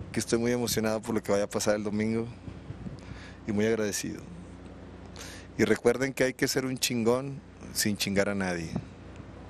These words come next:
Y ser inteligente es saber cuándo hacerse pendejo. Pero en este punto del juego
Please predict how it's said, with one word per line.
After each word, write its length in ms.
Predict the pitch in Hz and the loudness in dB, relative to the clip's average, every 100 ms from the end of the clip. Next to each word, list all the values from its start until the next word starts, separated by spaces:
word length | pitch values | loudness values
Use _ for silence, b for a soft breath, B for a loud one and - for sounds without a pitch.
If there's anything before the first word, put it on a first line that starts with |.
| - - - - - - - - 92 90 90 - - - - - - - | -16 -16 -16 -16 -16 -16 -16 -16 -16 -16 -16 -16 -16 -16 -16 -16 -14 -2
Y 120 | 107 | 2
ser 220 | 104 110 | 4 4
inteligente 880 | 113 120 113 104 - 127 120 101 87 - - - - | 2 2 2 2 2 2 2 -2 -2 -4 -14 -16 -2
es 140 | 104 95 | 0 4
saber 260 | 104 104 | 4 2
cuándo 260 | - 101 101 | 2 2 2
hacerse 320 | - 98 - | 0 -2 -2
pendejo. 460 | - 92 90 85 - - B B B - | 2 2 2 -6 -8 -14 B B B 6
Pero 160 | 117 110 | 6 6
en 60 | |
este 200 | 120 - | 2 2
punto 360 | 143 - 127 143 | 4 6 6 2
del 100 | 127 | 0
juego 340 | - 135 127 | 2 2 2